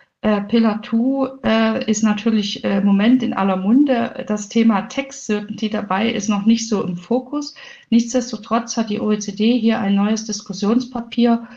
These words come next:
äh, vorgestellt im Entwurf. Und die Eckpunkte dieses, äh, dieses Diskussionspapiers haben wir uns angesehen und haben geschaut, welche Mechanismen, welche Instrumente hat die O E C D da vor Augen, um, äh, Steuersicherheit auch im Zusammenhang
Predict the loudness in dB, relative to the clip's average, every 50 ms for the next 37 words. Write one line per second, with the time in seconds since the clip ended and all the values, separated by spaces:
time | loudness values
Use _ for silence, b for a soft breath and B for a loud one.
0 | B B B B 0 2 2 4 2 0 0 -4 -4 0 0 0 0 0 -2 -4
1 | -2 -2 0 0 0 -2 -2 -2 -2 -2 -2 -2 -4 -6 -10 -6 -2 0 2 2
2 | 2 2 0 -6 B B B B B B B -2 -2 0 0 0 -2 -2 -4 -4
3 | -6 0 2 2 2 2 0 -2 -2 -2 -2 -2 -2 -4 -6 -8 -6 -4 -2 0
4 | 0 0 -2 -2 -4 -4 -4 -4 -4 -4 -4 -4 -6 -4 -6 -8 -4 -2 0 2
5 | 2 0 0 -4 -6 -4 -2 -2 -2 -2 -2 -2 -2 -2 -2 -4 -6 -8 -6 -4
6 | 0 2 4 4 4 2 0 2 2 4 4 2 2 B B B B B B B
7 | -2 0 2 2 2 2 2 -2 -2 0 0 2 2 2 2 0 -2 -8 -12 -10
8 | -6 -2 0 2 2 2 2 2 2 4 4 2 2 0 0 0 2 2 0 0
9 | 0 2 2 2 2 2 2 4 4 4 4 2 0 -2 -4 -4 -4 -6 -8 -8
10 | -8 -6 -4 0 2 2 4 4 4 2 0 0 -2 -4 -4 -4 -4 -4 -4 -4
11 | -4 -4 -4 -4 -6 -6 -4 -2 -2 0 0 -2 -2 -4 -8 -10 -8 -4 -2 -2
12 | 0 2 2 2 2 0 B B B B B B _ 4 6 8 8 8 6 4
13 | 0 -2 -2 -2 -4 -4 -2 0 0 2 0 0 0 -2 -2 0 0 -2 -2 -2
14 | -4 -4 -4 -4 -4 -2 -2 -2 -4 -4 -6 -4 -4 0 2 2 2 2 2 0
15 | 0 -2 -2 -4